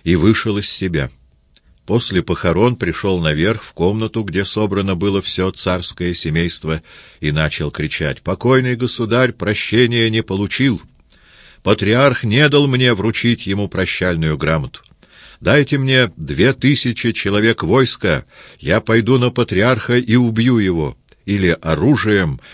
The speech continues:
или какою отравою убейте мне супостата моего патриарха.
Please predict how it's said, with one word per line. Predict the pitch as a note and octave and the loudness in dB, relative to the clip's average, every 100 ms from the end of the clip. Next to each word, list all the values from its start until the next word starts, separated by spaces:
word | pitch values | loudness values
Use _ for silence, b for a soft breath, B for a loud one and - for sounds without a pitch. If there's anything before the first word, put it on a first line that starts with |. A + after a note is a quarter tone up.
| B | B
или | D#2+ D#2 | -2 0
какою | - E2+ - E2+ D#2 | 0 -2 0 0 2
отравою | D#2 - C#2 G2 C3 B2+ B2+ A#2+ A2 B B - | 0 -4 0 2 4 4 4 4 0 B B 0
убейте | A2 F2+ A2+ C3 B2+ A#2+ | 2 8 8 8 6 0
мне | A#2 G#2 G#2 | -2 0 0
супостата | F2+ F#2 - F2+ - - F#2+ - | -2 -6 -4 -4 -4 -2 -2 -2
моего | E2 E2 E2 E2 | -2 0 2 0
патриарха. | E2+ E2 - D2+ F2+ E2 - D#2+ | -2 -4 -4 -2 -2 -4 -2 -2